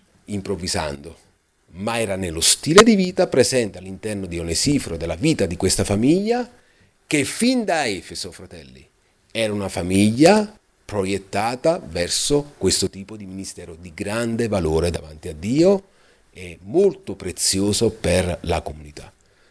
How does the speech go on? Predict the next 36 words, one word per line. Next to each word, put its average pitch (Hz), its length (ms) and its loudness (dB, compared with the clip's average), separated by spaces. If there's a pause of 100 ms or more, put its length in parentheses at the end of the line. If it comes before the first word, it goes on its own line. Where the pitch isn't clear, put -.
Non 208 140 4
sappiamo 208 460 -2
se 107 160 -4
Onesiforo 98 560 -2
fosse 101 640 2 (500)
uno 113 280 -2
dei 101 100 2
responsabili 98 720 0
della 90 180 -4
chiesa 87 260 -2
di, 87 280 -6
di 87 240 -8
Efeso, 104 360 -2
non 113 160 0
sappiamo 139 720 0 (440)
quale 147 300 4
ministero 131 500 2
svolgesse 143 1160 2
a - 80 -6
livello 131 400 2
ufficiale, 127 680 0
diciamo 95 280 -8
così, 101 240 -2
se 85 100 -4
fosse 156 380 2
un 127 80 4
proclamatore 123 560 2
della 113 120 0
parola, 151 280 4
non 208 180 0
sappiamo, 220 520 0
non 156 100 -2
ci - 100 -10
viene 226 180 4
dettagliato 123 520 2
questo, - 400 -6